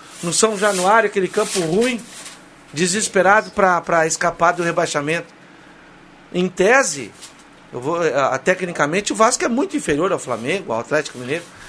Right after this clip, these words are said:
mas as dificuldades, elas, elas aumentam, porque do lado de lá os caras vão comer grama.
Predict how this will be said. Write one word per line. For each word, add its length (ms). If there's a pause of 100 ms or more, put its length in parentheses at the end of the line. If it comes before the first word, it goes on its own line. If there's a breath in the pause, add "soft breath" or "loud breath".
(160 loud breath)
mas 280
as 160
dificuldades, 680
elas, 540
elas 280
aumentam, 400 (300 loud breath)
porque 220
do 100
lado 160
de 80
lá 140
os 80
caras 200
vão 120
comer 680
grama. 420